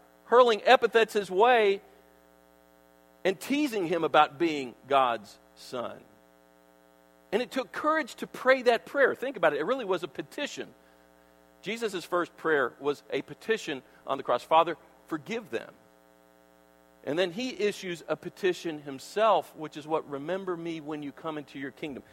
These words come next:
That took guts to do. Why? Just a few minutes ago, or maybe a few hours ago, he had joined in with the masses, with the majority who were doing what? Taunting this man claiming to be the Son of God.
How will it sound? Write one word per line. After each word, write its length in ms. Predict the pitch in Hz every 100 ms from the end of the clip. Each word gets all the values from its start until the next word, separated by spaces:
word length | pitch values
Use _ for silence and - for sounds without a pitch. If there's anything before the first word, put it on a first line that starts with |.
| -
That 220 | 226 269 -
took 260 | 277 208
guts 320 | 190 262 -
to 160 | - 247
do. 400 | 214 294 226 117 127
Why? 400 | 156 220 311 311 _ _ _ - - -
Just 160 | 202 -
a 60 | 196
few 200 | 247 240
minutes 360 | 233 311 247
ago, 320 | 185 156 170
or 160 | 226 165
maybe 240 | 202 196
a 40 | 190
few 240 | - 196
hours 360 | 170 233 269 196
ago, 180 | 190 180 - -
he 200 | 240 285
had 120 | 247
joined 380 | 156 240 262 233
in 240 | 302 269
with 160 | 262 269
the 80 | 277
masses, 500 | 269 311 302 - 170
with 160 | 233
the 60 | 226
majority 480 | 233 196 277 277 226
who 120 | 233
were 120 | 247
doing 240 | 220 262 254
what? 280 | 254 -
Taunting 720 | - 269 302 311 - 247 202 - -
this 280 | 185 196 156
man 320 | 165 175 156
claiming 520 | - - 202 190 180 151
to 120 | 160
be 300 | 165 160 135 - -
the 100 | 147
Son 220 | 175 151
of 140 | 120
God. 280 | 131 101 -